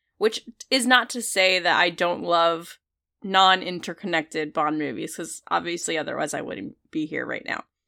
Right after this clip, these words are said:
But, um, in addition to what Nigel's saying, Bond is, like, really depressed in this movie. He's tr-, trying to pretend he's fine. As the movie goes on, you just see him,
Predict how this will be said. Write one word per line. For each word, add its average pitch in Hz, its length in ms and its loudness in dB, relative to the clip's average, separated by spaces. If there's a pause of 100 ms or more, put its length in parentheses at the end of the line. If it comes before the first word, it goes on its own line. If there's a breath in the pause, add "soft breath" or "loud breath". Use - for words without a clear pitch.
(420)
But, 202 180 6
um, 180 420 0 (300)
in 226 140 4
addition 233 440 0
to 226 140 -2
what 151 300 -2 (100)
Nigel's 269 520 0
saying, 175 580 0 (380)
Bond 247 300 4
is, 302 180 -4
like, 175 220 -2
really 214 340 -2
depressed 185 600 -2
in 202 120 -6
this 214 200 -6
movie. 175 640 -8 (420)
He's - 540 -10 (100)
tr-, - 160 -2
trying 240 440 2
to 294 80 4
pretend 208 480 -4
he's 190 240 -10
fine. 160 720 -2
As 214 300 2
the 247 80 -4
movie 214 340 -4
goes 180 220 -8
on, 175 240 -4
you 151 100 -4
just 175 240 -6
see 190 220 -6
him, 160 360 -4